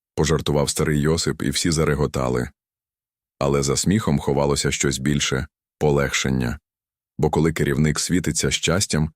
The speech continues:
щасливо працює вся команда. Ізабела йшла позаду нього, тримаючи кошик з ліками і рушником. Вона не ховалась, але й не виставляла себе на показ.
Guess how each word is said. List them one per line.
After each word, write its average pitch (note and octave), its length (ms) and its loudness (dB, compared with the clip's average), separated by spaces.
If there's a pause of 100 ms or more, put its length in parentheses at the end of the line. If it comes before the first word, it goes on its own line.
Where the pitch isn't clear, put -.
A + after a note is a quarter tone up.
(160)
щасливо D#2+ 500 0
працює D#2 400 0
вся D2 200 0
команда. B1+ 560 -2 (1000)
Ізабела D2 480 2
йшла D2 260 0
позаду C#2 400 0
нього, D2+ 300 0
тримаючи C#2 520 0
кошик D2+ 380 0
з - 80 -2
ліками C#2+ 420 0
і C#2 40 0
рушником. C#2+ 640 -2 (720)
Вона F2 260 4
не G2+ 100 2
ховалась, C2+ 560 -2
але C#2+ 200 0
й D2 40 2
не D2 100 2
виставляла C#2 560 0
себе D2 240 0
на C2+ 120 0
показ. - 500 -4